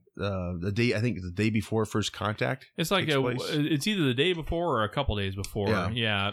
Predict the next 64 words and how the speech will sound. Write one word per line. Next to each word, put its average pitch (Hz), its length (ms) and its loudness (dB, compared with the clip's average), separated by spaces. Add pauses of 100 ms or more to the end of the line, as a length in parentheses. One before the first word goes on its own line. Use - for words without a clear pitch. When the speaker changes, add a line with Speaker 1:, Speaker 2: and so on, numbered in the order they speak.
Speaker 2:
but 120 80 2
I 117 60 2
think 147 260 -6
you're 110 100 -2
right. 95 200 0
I 98 40 -4
think 107 140 -2
it 95 80 -2
is 95 100 -4
the 101 80 -8
day 95 140 -4
before. 101 540 -8 (160)
Um, 101 400 -8 (460)
Speaker 1:
It's - 200 -8
really 220 140 2
a - 40 -4
cool 117 180 -2
scene. 127 260 0
Like, 101 240 -2
it's, - 460 -6
it, 123 200 -8
a - 960 -18
lot 208 120 0
of 220 100 0
parts 151 260 2
of 123 60 -4
this 107 60 -8
movie 117 160 2
don't 110 140 0
seem 113 160 0
like 95 120 4
a 87 40 -2
Star 98 200 0
Trek 92 260 -2
movie 95 240 0
in 92 80 2
Speaker 2:
Yeah. 101 100 4
Speaker 1:
a 104 40 4
way. 95 340 0
I 113 40 0
mean, 107 280 4
you 107 80 2
got 110 220 0
two 143 120 -2
people 135 220 0
coming 113 240 0
out 117 60 4
of 117 60 4
a 113 40 2
bar, 98 480 2 (840)
and 117 100 0
you 120 60 4
got, 113 240 2
of 104 60 -6
course, 113 300 0
the 101 80 0
great, 104 360 2 (220)
uh, 95 180 0
James 110 380 2
Cromwell 98 680 2
Speaker 2:
Mm-hmm. 107 240 2
Speaker 1:
playing 101 320 4
Zefram 95 380 0
Cochrane, 92 560 2